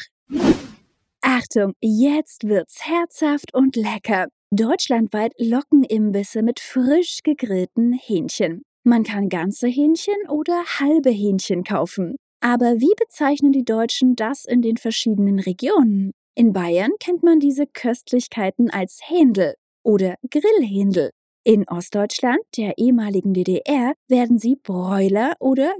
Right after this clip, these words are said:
Goldbräuler genannt. Na Bavaria, estas iguarias son conocidas como Händel o Grillhändel.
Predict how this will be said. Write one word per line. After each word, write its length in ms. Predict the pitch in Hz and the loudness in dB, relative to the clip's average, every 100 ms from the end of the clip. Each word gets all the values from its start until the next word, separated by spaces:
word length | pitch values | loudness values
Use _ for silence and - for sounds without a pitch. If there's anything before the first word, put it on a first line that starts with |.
| 240 | -4
Goldbräuler 960 | 202 226 285 - 214 190 202 202 156 - | 0 0 0 0 -2 0 0 0 0 -2
genannt. 420 | 190 165 - - - _ | -2 -2 -4 -10 -20 _
Na 160 | 233 196 | 0 2
Bavaria, 720 | 196 185 190 277 311 202 190 | -2 -2 0 2 2 2 -4
estas 480 | 330 427 - 370 339 | -6 -6 -4 -4 0
iguarias 640 | 349 247 226 220 233 233 - | -2 0 0 0 0 -2 -6
son 260 | - 453 480 | -4 -4 -4
conocidas 760 | 427 415 392 - 302 285 294 | -4 -4 -2 0 2 2 -2
como 380 | - 240 240 247 | -4 2 2 2
Händel 640 | - - 190 190 196 233 440 - | -2 -6 -2 0 2 0 0 0
o 220 | 294 339 | 0 0
Grillhändel. 960 | 269 247 277 294 220 190 214 202 156 | 0 2 4 2 0 0 0 2 0